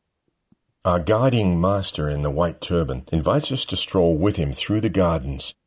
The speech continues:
and explains that there'll be more reinforcement available every time we come here for classes. He adds that the classes here get more difficult over time for a very good purpose. How does Serapis' teachings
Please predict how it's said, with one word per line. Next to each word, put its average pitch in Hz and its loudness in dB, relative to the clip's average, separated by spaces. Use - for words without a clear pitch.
and 95 2
explains 131 2
that 131 0
there'll 104 4
be 98 2
more 110 4
reinforcement 76 -2
available 92 2
every 104 -2
time 95 0
we 78 0
come 101 -2
here 78 -4
for - -8
classes. 85 -2
He 98 2
adds 98 2
that 90 -4
the 85 0
classes 123 0
here 69 -2
get 85 -2
more 101 4
difficult 80 -4
over 82 0
time 76 0
for 92 2
a 87 4
very 80 2
good 80 -2
purpose. - -6
How 131 2
does 190 0
Serapis' 139 0
teachings 80 -4